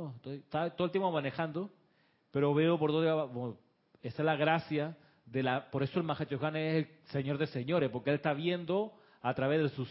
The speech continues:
siete chohanes y tiene esa vista de siete dimensiones, que es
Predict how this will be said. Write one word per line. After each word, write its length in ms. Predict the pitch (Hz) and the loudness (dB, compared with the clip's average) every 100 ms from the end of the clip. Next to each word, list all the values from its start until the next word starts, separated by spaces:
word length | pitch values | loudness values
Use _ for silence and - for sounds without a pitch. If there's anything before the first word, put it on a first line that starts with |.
| - | -8
siete 360 | 170 170 165 180 | -2 0 2 0
chohanes 600 | 151 127 175 185 127 104 | -2 -2 -2 -2 -2 -8
y 80 | 107 | -8
tiene 280 | 147 151 156 | -4 -4 -4
esa 180 | 147 | -4
vista 440 | 135 160 - 175 170 - - - 123 | -2 -4 -2 -2 -2 -12 -20 -20 -6
de 260 | 123 135 127 | 0 0 0
siete 220 | 185 180 196 | 0 2 2
dimensiones, 760 | 165 147 139 208 202 123 90 - _ _ _ _ _ _ _ _ _ _ _ _ _ _ - | 2 -2 -4 -2 -2 -2 -8 -14 _ _ _ _ _ _ _ _ _ _ _ _ _ _ -4
que 220 | 165 165 | 2 4
es 120 | 196 | 4